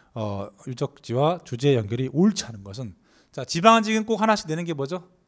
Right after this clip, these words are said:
지역사 문제 아니겠습니까? 그래서 강화도를 냈는데 너무 쉽게 냈다. 답은 일 번이죠. 동학농민운동과 강화도 관련 없죠. 동학농민운동은 주로 어디에 있었죠?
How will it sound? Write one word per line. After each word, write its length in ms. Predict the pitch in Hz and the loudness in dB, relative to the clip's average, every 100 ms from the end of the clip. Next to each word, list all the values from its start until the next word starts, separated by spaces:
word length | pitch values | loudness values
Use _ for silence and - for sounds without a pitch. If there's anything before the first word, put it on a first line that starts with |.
| _ _ | _ _
지역사 580 | - - 156 190 - 208 | -14 -4 2 2 2 0
문제 260 | 196 190 185 | 0 -2 -2
아니겠습니까? 800 | 156 139 131 135 123 - 156 151 _ - | -2 -4 -10 -12 -16 -10 -10 -10 _ -20
그래서 180 | 127 143 _ _ - | -16 -16 _ _ -14
강화도를 640 | - 143 208 220 226 196 | -4 8 10 10 8 6
냈는데 240 | 165 160 | 4 4
너무 220 | 135 180 | 6 8
쉽게 280 | 175 - 208 | 6 4 2
냈다. 560 | 156 - 95 82 82 - _ _ _ _ _ - | 2 -2 -6 -4 -6 -10 _ _ _ _ _ -2
답은 240 | 131 127 | 2 4
일 100 | 135 | 2
번이죠. 440 | 139 117 92 85 - _ _ _ _ _ _ _ - | 2 -2 -4 -12 -18 _ _ _ _ _ _ _ -6
동학농민운동과 880 | 135 190 214 220 214 208 190 196 202 | 4 6 6 4 2 0 -2 -2 -2
강화도 320 | 147 156 165 | -2 -2 0
관련 240 | 185 147 160 | -2 -4 -6
없죠. 300 | 104 135 - _ _ _ _ _ _ _ _ | -8 -12 -14 _ _ _ _ _ _ _ _
동학농민운동은 960 | 147 190 220 220 214 214 214 208 214 208 | 2 4 4 2 0 0 0 -2 -2 -4
주로 240 | 180 170 | -2 0
어디에 180 | 151 185 | 0 0
있었죠? 440 | 175 165 156 196 | -4 -6 -8 -12